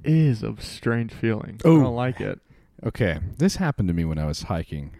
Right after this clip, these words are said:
Speaker 2: Uh, <sighs> we were in northern Nevada,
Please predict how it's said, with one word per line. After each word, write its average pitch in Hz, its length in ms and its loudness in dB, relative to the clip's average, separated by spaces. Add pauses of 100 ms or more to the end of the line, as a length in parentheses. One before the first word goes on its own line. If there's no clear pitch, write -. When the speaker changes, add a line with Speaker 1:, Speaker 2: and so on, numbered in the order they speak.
Speaker 2:
Uh, 73 280 -4 (1080)
<sighs> - 480 0
we 110 120 0
were 107 380 4 (380)
in 98 340 -2 (300)
northern 98 240 0
Nevada, 95 540 2